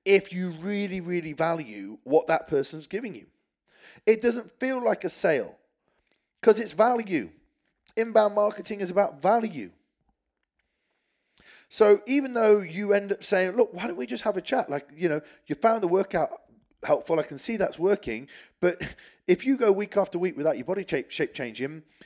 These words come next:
no matter how good your program is, and they're like, "Yeah, well, do you know what? I kinda got a diet put together by a friend of mine, but you're right, it's not working." I said, "Well, look, let, let me take you through it. I'll sit down, and I tell you what, let me design it for you.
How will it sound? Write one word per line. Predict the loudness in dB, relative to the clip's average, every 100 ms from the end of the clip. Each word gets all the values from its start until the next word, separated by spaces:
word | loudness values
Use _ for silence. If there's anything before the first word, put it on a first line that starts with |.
| _ _ _ _
no | -6 -2
matter | 0 2
how | 0
good | -2 -6
your | -2
program | 0 0 -2
is, | -8 -8
and | -6
they're | -2
like, | -2 -4
"Yeah, | -16
well, | -18 -20 _
do | -6
you |
know | -4 -2
what? | -4 -6 -20 -20
I | -18 -8
kinda | -4 -4
got | -6 -8
a |
diet | -8 -8 -6
put | -8 -8
together | -4 -4
by | -2 -2
a |
friend | -2 -8 -6
of |
mine, | -6 -6
but | -8
you're | -4
right, | -4 -4
it's | -8
not | -8
working." | -6 -6 -8 -10
I |
said, | -8
"Well, | -8 -8
look, | -8
let, | -8 -8
let | -8 -6
me | -6
take | -6 -6 -8
you | -6
through | 0 0
it. | 0
I'll | -4
sit | -8 -4
down, | 0 0 0 -6 -16 -20 _ _ -2
and | 2
I |
tell | 4 4
you | 4
what, | 2 -2 _ _ -4
let | 2 2 2
me | -4
design | 0 0 0
it | -4
for | -6 -6
you. | -6